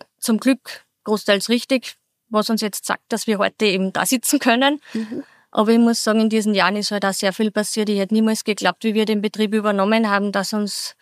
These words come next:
Speaker 1: gleich Corona bevorsteht, das, was noch keiner jemals erlebt hat. Also ich hab mir gedacht, wie habe ich mir das verdient, gleich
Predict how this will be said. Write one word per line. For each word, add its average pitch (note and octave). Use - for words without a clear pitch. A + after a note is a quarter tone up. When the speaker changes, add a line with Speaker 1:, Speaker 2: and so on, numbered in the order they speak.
Speaker 1:
gleich G3+
Corona A3+
bevorsteht, A#3+
das, B3
was -
noch B3
keiner B3+
jemals C4
erlebt C4
hat. C4
Also B3
ich A#3+
hab A3+
mir A#3
gedacht, A#3
wie A#3+
habe G#3+
ich A3+
mir A#3+
das A3+
verdient, A#3+
gleich A3